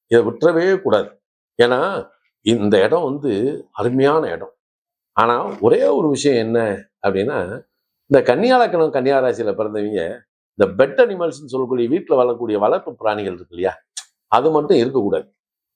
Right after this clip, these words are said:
ஏன்னா அது வந்து ஒரு எதிர்மறையான ஒரு ஆற்றலை தருகிறது அப்படின்றதான். ஓ, பார்த்ததுல சில பேருக்கு பிடிக்கும், நம்ம சொன்னோன்னு "என்னடா இப்படி சொல்றானேன்னு" சொல்லி இதெல்லாம் செய்யும். ஏன்னா ஒரு, ஒரு பூனை வளர்க்குறாங்கன்னா சரி, அது மேல அபரிவிதமான அன்பு வச்சிருப்பாங்க.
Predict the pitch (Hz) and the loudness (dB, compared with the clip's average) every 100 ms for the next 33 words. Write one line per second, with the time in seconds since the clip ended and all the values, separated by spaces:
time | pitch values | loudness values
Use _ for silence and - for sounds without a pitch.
0 | _ _ _ _ 101 110 127 101 - 110 | _ _ _ _ 2 2 2 -2 0 2
1 | 120 160 190 107 110 151 196 165 139 143 | 2 2 2 2 0 0 0 0 0 0
2 | 135 95 - 107 101 92 92 123 127 117 | -2 -4 -4 0 0 0 0 0 0 -2
3 | 95 107 107 110 95 95 90 _ _ - | -2 -2 -2 0 -2 -2 -6 _ _ -6
4 | 98 107 98 95 127 - _ _ _ _ | -2 -2 0 0 -2 -6 _ _ _ _
5 | - 233 220 185 135 98 _ _ - 131 | 0 2 2 2 -2 -6 _ _ -2 -2
6 | 220 - 233 226 202 143 104 _ _ - | 0 0 0 2 -2 -4 -14 _ _ 0
7 | 117 170 190 196 160 185 180 185 - - | 2 2 -2 -6 -4 -2 -2 -6 -8 -4
8 | 151 160 160 165 165 165 123 - - 147 | 0 2 2 0 0 0 0 -8 -4 0
9 | 151 147 131 143 143 139 143 127 135 135 | 0 -2 -6 -4 -2 -2 -4 -6 -4 0
10 | 120 127 131 113 107 131 147 131 _ _ | 0 0 -2 -6 -8 -4 -4 -4 _ _
11 | - 127 127 123 120 123 123 - 160 151 | -2 2 4 2 0 0 0 0 0 0
12 | 135 127 131 127 135 120 120 123 120 131 | 0 -2 -2 -4 -4 -8 -8 -4 -2 -2
13 | 143 139 117 143 151 135 131 127 110 131 | 0 0 0 -2 -4 -4 -6 -8 -8 -6
14 | 120 104 98 101 | -8 -8 -6 -6